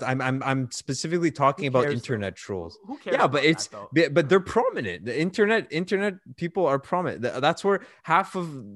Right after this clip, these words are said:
Speaker 2: I think it's
Speaker 1: you know
Speaker 2: mutual, though. I think, I think you have Messi F C too that goes after Ronaldo. Probably a little bit less. I feel like Ronaldo F C is a little bit more. There's a little bit more of a cult of following for Ronaldo.
Speaker 1: Yeah.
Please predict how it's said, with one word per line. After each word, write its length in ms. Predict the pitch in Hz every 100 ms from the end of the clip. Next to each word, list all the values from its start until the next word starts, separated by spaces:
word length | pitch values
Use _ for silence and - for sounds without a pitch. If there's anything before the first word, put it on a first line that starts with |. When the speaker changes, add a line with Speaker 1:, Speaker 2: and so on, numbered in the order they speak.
| 110 117
Speaker 2:
I 40 |
think 140 | 170 165
it's 120 | -
Speaker 1:
you 80 | 165
know 40 |
Speaker 2:
mutual, 220 | 151 127
though. 180 | 104 101
I 80 | 151
think, 180 | 147 190
I 40 |
think 160 | 175 196
you 80 | 190
have 80 | 165
Messi 280 | 185 -
F 120 | 160 -
C 160 | 165
too 160 | 170 170
that 100 | 131
goes 140 | 135
after 180 | 143 147
Ronaldo. 340 | 143 147 147
Probably 280 | 202 269 302
a 40 | 233
little 140 | 226
bit 80 | 180
less. 220 | 175 196
I 60 | 160
feel 120 | 196
like 120 | 180
Ronaldo 360 | 156 160 170 160
F 80 |
C 100 | -
is 100 | 185
a 40 | 147
little 220 | 147 160
bit 100 | 160
more. 260 | 151 147 139
There's 180 | 139
a 40 | 151
little 160 | 175
bit 100 | 175
more 120 | 165 160
of 80 |
a 60 | 139
cult 260 | - 165 156
of 100 | 139
following 400 | 139 143 147 143
for 240 | 139 123
Ronaldo. 140 | 107 107
Speaker 1:
Yeah. 220 | 95